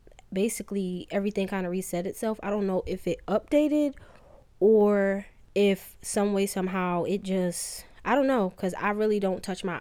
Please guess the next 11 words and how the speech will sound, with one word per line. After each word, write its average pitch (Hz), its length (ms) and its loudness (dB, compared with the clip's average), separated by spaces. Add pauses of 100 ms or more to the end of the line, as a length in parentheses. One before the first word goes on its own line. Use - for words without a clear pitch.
my, 175 300 -4
um, 170 300 -4
MacBook 175 440 -8
unless 170 360 -6 (520)
I'm 190 180 -2
recording 175 380 -4
a 165 40 -4
podcast. 196 540 -2
So 170 540 -2 (340)
when 190 140 0
I 185 140 0